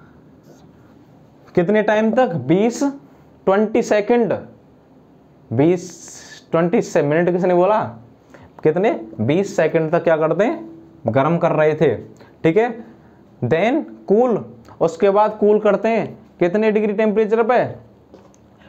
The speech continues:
Room temperature पर ही cool किया जाता है। Then cool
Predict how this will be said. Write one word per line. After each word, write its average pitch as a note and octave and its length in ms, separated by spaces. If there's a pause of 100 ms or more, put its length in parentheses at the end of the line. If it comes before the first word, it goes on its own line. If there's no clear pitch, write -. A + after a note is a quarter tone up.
(100)
Room E3 280
temperature F#3+ 540
पर F#3 200
ही A3+ 100 (440)
cool G3 200
किया F#3+ 200
जाता F#3 300
है। E3+ 140
Then G3+ 360 (2500)
cool G#3 260